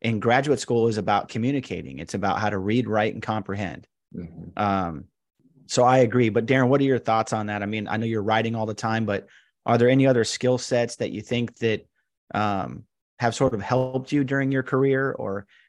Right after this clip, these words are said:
Speaker 1: uh, anything that was developed during school or something maybe was more refined after?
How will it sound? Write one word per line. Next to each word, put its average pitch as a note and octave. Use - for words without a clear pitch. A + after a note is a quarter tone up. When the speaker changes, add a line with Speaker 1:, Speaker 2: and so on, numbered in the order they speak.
Speaker 1:
uh, G#2+
anything B2
that A#2
was G#2
developed A#2
during A#2+
school C3
or G#2+
something A2+
maybe A2+
was G#2
more A2+
refined G#2+
after? C#3+